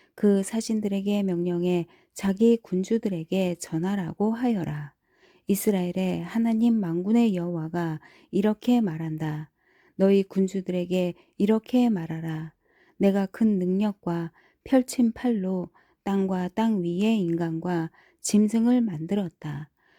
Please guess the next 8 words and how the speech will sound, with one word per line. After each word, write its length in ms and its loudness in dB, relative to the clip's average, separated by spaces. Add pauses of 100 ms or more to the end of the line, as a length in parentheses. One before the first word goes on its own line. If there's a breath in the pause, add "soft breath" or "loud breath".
(160)
그리고 380 2
내가 420 0
보기에 600 -2 (260 soft breath)
합당한 580 2
사람에게 800 -4 (300 soft breath)
내가 480 0
그것을 580 2
주었다. 680 -8